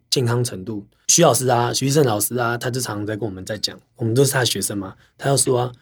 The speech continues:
如果啊，在运动这件事情，跑步运动这件事情，可以让我们台湾人的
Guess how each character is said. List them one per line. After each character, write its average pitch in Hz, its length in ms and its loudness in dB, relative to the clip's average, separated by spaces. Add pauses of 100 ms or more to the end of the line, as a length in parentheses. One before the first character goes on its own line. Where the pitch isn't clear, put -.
(180)
如 135 180 4
果 107 240 0
啊， 98 200 -6 (280)
在 147 400 -2
运 143 180 2
动 139 180 0
这 127 120 -2
件 120 200 0
事 120 140 -2
情， 98 280 -2
跑 - 120 -2
步 120 100 0
运 139 100 4
动 135 120 2
这 127 100 2
件 123 160 4
事 120 180 -2
情， 101 300 -6 (340)
可 - 120 0
以 160 60 6
让 151 240 4
我 120 100 2
们 113 200 0
台 120 180 -4
湾 135 180 2 (140)
人 107 320 -2
的 110 340 -2